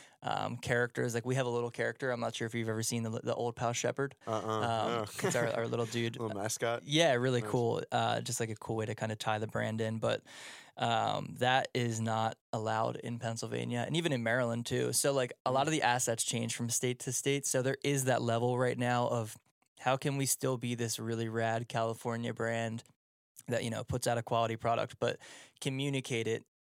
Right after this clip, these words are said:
Speaker 1: in as close to the same manner as we do in a state like California or Arizona, Massachusetts, you know, areas that are able to be twenty-one plus adult use.
Speaker 2: Yeah.
Speaker 1: Um,
Speaker 2: Hmm.
Speaker 1: which is, you know, where you're able to see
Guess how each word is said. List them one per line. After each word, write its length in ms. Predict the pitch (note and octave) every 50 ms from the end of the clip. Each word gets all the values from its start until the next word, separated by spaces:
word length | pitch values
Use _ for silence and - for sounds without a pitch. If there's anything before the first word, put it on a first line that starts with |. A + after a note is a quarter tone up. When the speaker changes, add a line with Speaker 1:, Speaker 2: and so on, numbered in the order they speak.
| _ -
Speaker 1:
in 400 | C#3+ D3+ D3+ D3 C#3+ C#3 C#3 C3+ -
as 180 | B2 B2 A#2+ -
close 320 | - - E3+ E3+ E3+ E3
to 140 | - - D3+
the 80 | C3+ C#3+
same 340 | - - C#3 C3+ B2+ B2 B2
manner 260 | A#2+ A#2+ A#2 A#2 A2+
as 220 | - A#2 A#2 -
we 80 | A#2+ A#2
do 240 | A2+ A#2 A2+ A2+ A2+
in 80 | A2
a 80 | A2+ A#2
state 260 | - - A2 G#2+ -
like 140 | G#2 G#2 -
California 540 | - A#2 A2+ A2+ - - B2 A#2+ A#2 A2+ G#2+
or 80 | A2
Arizona, 560 | A2 A2 A2+ A2 A2 G#2 A2 G#2+ G#2 A2 A2+
Massachusetts, 640 | A2+ A2 G#2+ G#2 - - - - A2 G#2+ - A#2+ - -
you 80 | C3+
know, 80 | B2+ -
areas 380 | - C3+ C3 C3 B2+ B2 A#2
that 100 | A#2+ A#2+
are 80 | A#2+ A2+
able 240 | A2+ A#2+ A2+ A#2 A#2
to 160 | A2+ - B2
be 240 | A2+ A2+ A2+ A2 A2
twenty-one 460 | - - A2+ A2+ A2 A2 A2 A2 A2
plus 220 | - A2+ A2+ A2 -
adult 260 | - - - - -
use. 380 | - - - - - - - -
Speaker 2:
Yeah. 300 | G2+ G#2 G#2+ A#2 A#2 G2+ G2+ - -
Speaker 1:
Um, 320 | - A2+ A2 A2 - - -
Speaker 2:
Hmm. 120 | - B2+ A#2 G2+
Speaker 1:
which 200 | - D#3+ D#3+ D3+
is, 160 | - C#3 A#2+ B2
you 60 | B2+
know, 140 | A#2 A2+ A2+
where 160 | A#2 A#2+ A#2
you're 160 | A2+ A2+ A2+
able 200 | A2+ A2+ A2+ A#2
to 60 | A2+ -
see 280 | - - A#2+ G#2+ G#2